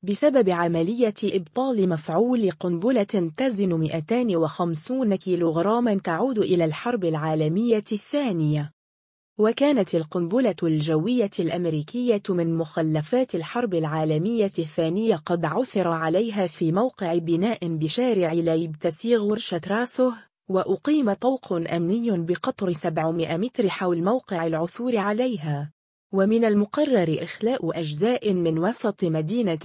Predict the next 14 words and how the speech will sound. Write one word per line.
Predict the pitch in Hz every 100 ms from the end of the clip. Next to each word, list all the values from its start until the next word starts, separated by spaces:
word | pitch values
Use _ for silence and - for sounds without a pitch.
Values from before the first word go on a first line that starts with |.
| 156
بوتسدام، | 247 - - 220 226 233 233 _ -
كما | 285 285 240 226
ستغلق | 202 202 294 233 175 156 175
مؤقتًا | 165 165 269 - 233 - 175
محطة | 175 156 247 262 - 175 180
القطار | 165 156 156 240 254
الرئيسية، | 208 170 156 - 170 151 254 240 233 233 _ _ -
التي | 208 233 277 226 202
تعد | 180 160 220 175
مركزًا | 175 190 247 208 190 185
لحركة | 170 165 - 160 247 220 208 190 170
آلاف | 170 196 254 185
المسافرين | 156 156 156 180 165 - 180 247 277
يوميًا. | 202 196 190 202 247 180 143 139